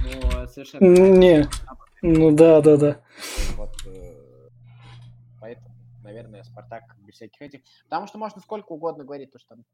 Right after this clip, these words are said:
Speaker 1: при Т Д С К Спартак, э, преобразовался, то, что в Спартаке всегда так, но все эти вещи не отменяют то, что это, конечно, провальный результат, и он разочаровывает, и команда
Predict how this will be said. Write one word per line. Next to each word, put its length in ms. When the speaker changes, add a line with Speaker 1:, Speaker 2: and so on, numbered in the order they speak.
Speaker 1:
при 140
Т 140
Д 160
С 40
К 120
Спартак, 480
э, 280
преобразовался, 800
то, 120
что 140
в 40
Спартаке 460
всегда 440
так, 360
но 180
все 140
эти 100
вещи 260
не 80
отменяют 500
то, 80
что 160
это, 160
конечно, 320
провальный 420
результат, 540
и 40
он 160
разочаровывает, 760
и 180
команда 360